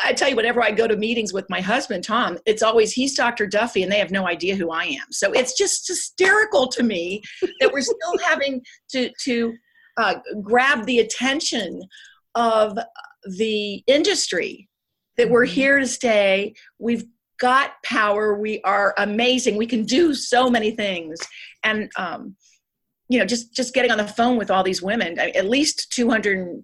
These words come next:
Speaker 1: fifty women I've been on the phone with, you know, like you, sometimes numerous times, they are amazing. And what they wanna do from a caregiving standpoint, it's such a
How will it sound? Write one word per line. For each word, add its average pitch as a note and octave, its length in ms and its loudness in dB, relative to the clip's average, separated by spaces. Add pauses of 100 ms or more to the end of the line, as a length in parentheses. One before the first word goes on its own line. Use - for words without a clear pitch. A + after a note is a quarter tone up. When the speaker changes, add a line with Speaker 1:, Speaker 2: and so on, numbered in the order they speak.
Speaker 1:
fifty B3 340 2
women F#3 320 -2
I've D3+ 120 0
been F3 120 -4
on F3 80 -4
the F3 80 -8
phone F3+ 300 -8
with, D#3 220 -6 (160)
you F#3 120 -8
know, - 280 -6 (640)
like G#3+ 340 0
you, G3+ 340 -2 (280)
sometimes G3+ 500 -4
numerous F#3+ 320 -4
times, B3 400 -2 (1040)
they F4 340 4 (100)
are C#4+ 360 2
amazing. C#4+ 1080 0
And A#3+ 320 0
what C4 380 -4
they C#4 120 0
wanna B3 300 0
do B3 220 -2
from A#3 220 -4
a G#3+ 40 -2
caregiving A#3 720 -2
standpoint, D#3 720 -10
it's A#3 160 -10
such C#4+ 160 -8
a C4 80 -6